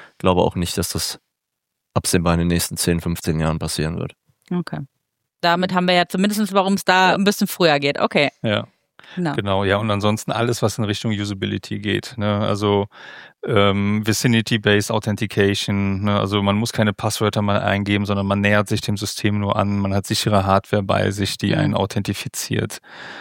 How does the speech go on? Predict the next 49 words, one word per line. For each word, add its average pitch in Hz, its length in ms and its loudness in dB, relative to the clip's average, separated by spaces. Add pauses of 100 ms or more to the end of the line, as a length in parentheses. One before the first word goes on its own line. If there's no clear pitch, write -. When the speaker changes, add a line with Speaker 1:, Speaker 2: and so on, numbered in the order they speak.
(240)
Speaker 3:
Passwörter 104 600 0
hatten 107 220 -2
wir 104 160 2
eben 104 200 2
in 101 140 4
Speaker 2:
Mhm. - 20 4
Speaker 3:
der - 120 6
Frage, 104 480 2
ne? 101 240 -2
Also 104 200 -4
jeder, 107 240 2
der 104 100 2
sich 104 220 0
sein 104 180 2
Passwort 110 380 -2
merken 107 320 0
kann, 107 320 0 (600)
der 101 100 0
hat 107 140 -2
ein 107 120 0
schlechtes - 380 0
Passwort, - 600 -4
weil 104 120 -2
unser 104 240 -4
Gehirn 104 480 0 (460)
in 110 80 -2
der 107 120 4
Regel 107 240 4
nicht 110 200 0
in 117 40 2
der 104 80 0
Lage 110 320 2
ist, 107 220 -2
die 104 240 0
hohen 110 260 -2
Entropien 110 720 0
sich 104 160 -4
gut 117 160 -10
zu - 120 -6
merken, 107 520 -2
ne? 101 120 -4
Außer 101 280 -4
man 104 300 -2 (340)
überlegt 104 340 2
sich 107 220 -2
einen 104 160 0
Leitsatz 104 640 0
oder, 101 460 -2
ne, 104 280 0